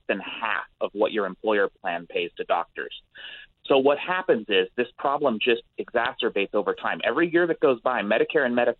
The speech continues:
Medicaid only inflate by, like, less than one percent.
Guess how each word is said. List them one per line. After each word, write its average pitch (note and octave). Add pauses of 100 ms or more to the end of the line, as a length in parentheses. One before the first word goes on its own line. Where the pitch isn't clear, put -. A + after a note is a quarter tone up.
(140)
Medicaid A2+
only A2
inflate A#2
by, F2
like, F2
less G#2+
than G2+
one G#2
percent. G2+